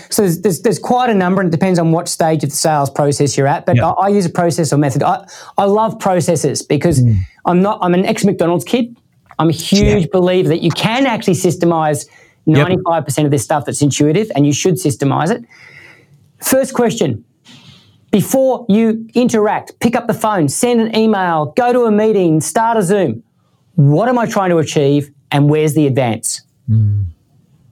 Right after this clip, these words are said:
Speaker 1: Right? What am I actually trying to achieve,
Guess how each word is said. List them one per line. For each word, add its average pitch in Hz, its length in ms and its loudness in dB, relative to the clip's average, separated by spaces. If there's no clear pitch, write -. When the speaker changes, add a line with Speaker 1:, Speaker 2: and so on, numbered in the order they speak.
Speaker 1:
Right? 147 280 0
What 196 240 2
am 208 80 0
I 180 180 -6
actually 214 380 -2
trying 226 240 -2
to 208 80 2
achieve, 165 600 -2